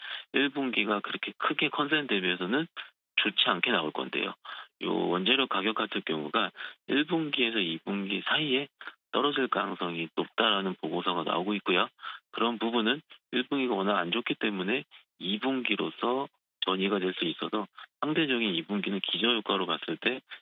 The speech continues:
어, 실적이 좋게 나올 가능성이 크다라고 보면 될 것 같고요. 최근에 종목들을, 싼 종목들을 많이 찾고 있는데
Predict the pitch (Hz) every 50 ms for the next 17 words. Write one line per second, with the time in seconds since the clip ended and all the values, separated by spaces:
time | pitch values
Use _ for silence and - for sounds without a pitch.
0 | _ _ _ - 180 180 - - - _ _ _ _ _ _ - - - 139 127
1 | - 113 107 107 104 - - 95 - 113 110 98 95 95 90 87 87 85 - 92
2 | 85 - - - - 127 - 104 101 90 - - 87 87 85 - - - 82 80
3 | 80 - - - - - - _ _ - - - - - - - - _ - -
4 | - 151 143 180 175 165 160 156 131 - 113 110 120 135 131 - - 123 120 120
5 | 117 110 - - 95 156 175 185 180 185 175 160 143 - - 120 107 110 101 92
6 | 82 82 87 90 - - - - - 147 110 90 82 80 82 85 127 123 92